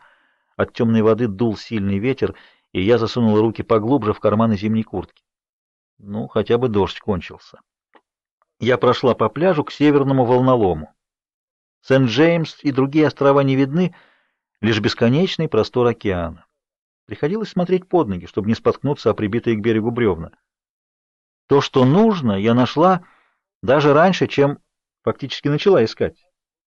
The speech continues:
Из предрассветного сумрака выплыло длинное, белое, как кость, выброшенное далеко на скалы дерево.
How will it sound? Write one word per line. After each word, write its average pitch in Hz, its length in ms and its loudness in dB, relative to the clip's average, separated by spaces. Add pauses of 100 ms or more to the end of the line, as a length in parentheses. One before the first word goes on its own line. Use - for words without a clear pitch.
(920)
Из 117 160 -4
предрассветного 117 760 2
сумрака 143 580 0
выплыло 98 640 -2
длинное, 139 1000 -8
белое, 156 680 2
как - 320 -2
кость, - 460 0 (420)
выброшенное 120 640 2
далеко 113 340 2
на 120 120 4
скалы 117 340 0
дерево. 90 460 -8